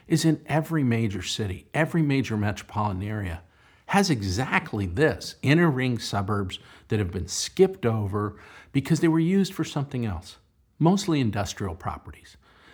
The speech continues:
We want to show a model of how you go back and recapture that land for the benefit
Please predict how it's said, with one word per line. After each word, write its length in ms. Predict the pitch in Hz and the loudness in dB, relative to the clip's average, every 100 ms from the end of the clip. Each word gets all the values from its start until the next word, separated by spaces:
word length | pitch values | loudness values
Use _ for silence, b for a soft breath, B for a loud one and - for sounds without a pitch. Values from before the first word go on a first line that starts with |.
| b b b b b - | b b b b b -4
We 200 | 127 151 | 8 10
want 220 | 202 196 | 10 8
to 40 | 139 | 6
show 240 | - 120 | 4 2
a 40 | 107 | 4
model 640 | 101 120 127 110 90 87 - - | 2 2 2 0 -4 -8 -12 -14
of 80 | - | -8
how 300 | - 160 185 | 0 4 6
you 160 | 175 156 | 6 4
go 180 | 135 | 2
back 340 | 107 117 110 - | 0 0 -2 -4
and 200 | 98 110 | -6 0
recapture 920 | 165 170 - - 147 143 143 - 120 | -2 -2 -10 -2 2 2 2 -4 -2
that 280 | 104 104 98 | -2 -4 -6
land 480 | 107 98 90 87 - b b | -8 -6 -8 -10 -14 b b
for 180 | - 110 | 0 0
the 80 | |
benefit 680 | 98 113 113 104 - 101 - | 0 -2 -2 -4 -6 -8 -10